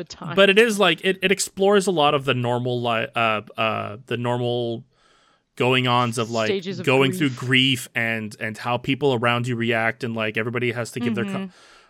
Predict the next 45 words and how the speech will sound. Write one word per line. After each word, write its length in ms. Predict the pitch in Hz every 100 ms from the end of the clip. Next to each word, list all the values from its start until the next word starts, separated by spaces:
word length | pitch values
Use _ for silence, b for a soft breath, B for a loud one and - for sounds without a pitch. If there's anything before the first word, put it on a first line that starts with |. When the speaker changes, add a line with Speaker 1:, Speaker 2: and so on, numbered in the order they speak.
| -
Speaker 2:
uh, 300 | 113 110 113 - -
console 440 | - 123 143 135
you 340 | 123 127 127 127 -
and, 320 | 110 110 107
like, 240 | 107 107
bring 220 | 107 123 123
you 160 | 123
a 40 | 117
fucking 480 | - 127 - 123 120
lasagna 680 | 120 117 110 113 113 113
or 100 | -
some 280 | 107 - 120
shit. 560 | 113 - - 117 117 - b b b -
And 260 | 117 113
Speaker 1:
Yep. 140 | 185 170 -
Speaker 2:
I 80 | 123
really 300 | 156 277 240
like 180 | 185
the 80 | 190
way 160 | 143 135
Christina 340 | 147 127 131
Applegate's 440 | 123 120 117 110 -
character 420 | - 110 107 117
kind 220 | - 107
of 60 | 101
approaches 540 | 101 - 107 101 107
it 80 | 104
all, 220 | 92 92
of, 100 | 92
like, 180 | 101 95
this, 200 | 101 -
like, 220 | 107 101 _ b b b _ _ _ _ _ _ _ -
it's, 360 | 175 180 - - -
she's, 300 | - 214 -
it's, 160 | 185 214
like, 120 | 196
defeated, 520 | 185 - 233 262 294 180
but 120 | 143
not, 380 | 131 123 107 -
where 100 | 120
she's 200 | - 131
just 220 | 151 131
very 180 | 143 143
much 240 | 131 127
like, 260 | 131 117